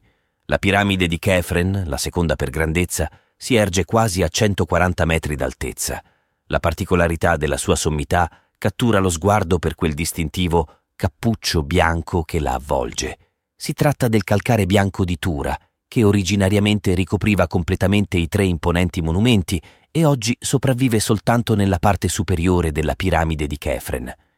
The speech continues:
Sebbene l'aspetto sia ormai scurito e consumato dal tempo,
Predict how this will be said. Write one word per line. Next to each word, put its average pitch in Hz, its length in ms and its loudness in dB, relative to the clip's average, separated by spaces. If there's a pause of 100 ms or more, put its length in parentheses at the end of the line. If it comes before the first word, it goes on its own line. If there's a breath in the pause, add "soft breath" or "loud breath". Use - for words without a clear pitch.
(360)
Sebbene 92 460 0
l'aspetto 85 480 0
sia 78 260 0
ormai 78 280 0
scurito 82 600 -2
e 64 100 -2
consumato 82 580 -2
dal 71 220 -4
tempo, 78 480 -2